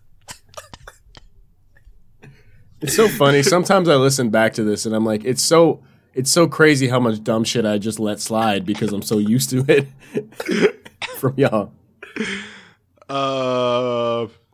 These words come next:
Speaker 2: don't know. What's something else that nigga can say? Um, <laughs>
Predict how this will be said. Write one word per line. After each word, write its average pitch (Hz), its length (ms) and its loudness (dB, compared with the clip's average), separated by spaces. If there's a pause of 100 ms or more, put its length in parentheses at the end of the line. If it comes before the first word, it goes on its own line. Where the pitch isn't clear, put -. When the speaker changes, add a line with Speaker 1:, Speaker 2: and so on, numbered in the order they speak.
(120)
Speaker 2:
don't 139 320 0
know. 120 160 0
What's 147 240 -4
something 127 320 -4
else 113 260 -2
that 98 200 -10
nigga 95 280 -12
can 87 160 -18
say? 90 380 -10 (120)
Um, 135 440 -2 (160)
<laughs> - 40 -20